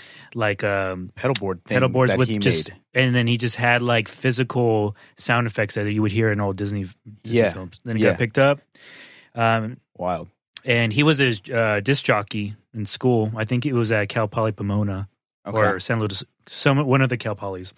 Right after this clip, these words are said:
Speaker 2: Okay.
Speaker 1: And he was a disc jockey, and they called him Weird Al just 'cause he, I guess he was weird looking.
Speaker 2: Yeah.
Speaker 1: Um, but then he got that going, and then just, he just would, did little side shows, and then just built a following, and then
Speaker 2: <sighs>
Speaker 1: was able to,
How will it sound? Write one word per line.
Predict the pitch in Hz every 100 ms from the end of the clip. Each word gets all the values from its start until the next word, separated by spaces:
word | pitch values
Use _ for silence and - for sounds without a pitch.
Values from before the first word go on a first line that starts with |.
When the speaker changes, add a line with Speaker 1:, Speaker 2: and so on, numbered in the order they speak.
| -
Speaker 2:
Okay. | 98 101
Speaker 1:
And | 107
he | 110
was | 101
a |
disc | 95 113 -
jockey, | 107 98 104
and | 98
they |
called | 92 98
him | 95
Weird | 95 98
Al | 95 95 _ _ _ _
just | - 101
'cause | 101
he, | 98 113 117
I |
guess | 98 95 -
he | 104
was | 98 92
weird | 101 98
looking. | 101 101 117 117
Speaker 2:
Yeah. | 113 101 82 _ - - _ -
Speaker 1:
Um, | 117 107 101 101 104
but | 123 117
then | 123
he | 120
got | 127 113
that | 120 123 127
going, | 123 113 113 107
and | 107
then | 107 107 104 98
just, | 107 -
he | 113
just | 101 110 - - _ _ _
would, | 110 98
did | 110 104
little | 113 98
side | - 113 117 107
shows, | - 101 101 101 101
and | 95
then | 98
just | 98 90
built | - 98
a | 92
following, | - 101 104 92 92
and | 92
then | 92 92 - - - -
Speaker 2:
<sighs> | - - - -
Speaker 1:
was | 107 107
able | 107 104
to, | 107 98